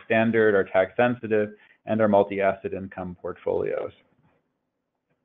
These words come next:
So I will start with the history of the firm. Uh, we came into being because we had this i-, an idea for how to improve modern portfolio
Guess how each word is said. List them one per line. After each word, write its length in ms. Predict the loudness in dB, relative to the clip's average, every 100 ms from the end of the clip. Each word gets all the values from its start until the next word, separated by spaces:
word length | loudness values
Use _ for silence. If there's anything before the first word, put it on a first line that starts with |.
| _ _ _ _ _ _ _ _ _ _ _ _
So 200 | 2 2 4
I 160 | 4
will 560 | 4 2 2 -2 -12 _ -20 _ _ _
start 200 | 0 0
with 140 | 0 -2
the 120 | -4
history 440 | -4 -6 -2 0
of 120 | 0 -2
the 180 | -6 -4
firm. 340 | -2 -2 -6 -8 _ _ _ _ -20 _ -10
Uh, 220 | 0 2 4
we 140 | 2
came 240 | 2 0
into 160 | 0 -6
being 340 | 0 2 2
because 300 | -2 -2 -2 0
we 100 | -2
had 220 | 0 0
this 120 | 0 -2
i-, 240 | -2 -2 -8 -16 -10
an 140 | -6
idea 460 | -6 -4 2 2 2
for 120 | -2 0
how 160 | 2
to 80 | 0
improve 420 | -2 -4 -4 -2
modern 340 | 2 2 0 -2
portfolio 600 | -4 -2 -2 -2 -2